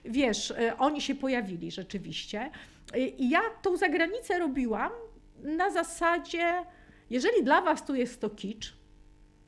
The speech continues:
no to gramy w innej lidze. To co ja mam tu udowadniać, jeżeli wy w ogóle nie rozumiecie,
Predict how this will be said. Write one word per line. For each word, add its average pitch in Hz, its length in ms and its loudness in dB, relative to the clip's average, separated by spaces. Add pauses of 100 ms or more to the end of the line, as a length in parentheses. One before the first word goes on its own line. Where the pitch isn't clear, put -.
(240)
no 302 120 0
to 381 140 0
gramy 339 300 4
w 311 60 -4
innej 349 300 -2
lidze. 247 380 -2 (180)
To 233 140 -4 (340)
co 349 160 0
ja 403 120 8
mam 349 220 0
tu 330 120 -6
udowadniać, 277 540 2
jeżeli 285 240 -2
wy 269 120 -2
w 262 60 -2
ogóle 330 240 0
nie 311 100 -2
rozumiecie, 269 760 -2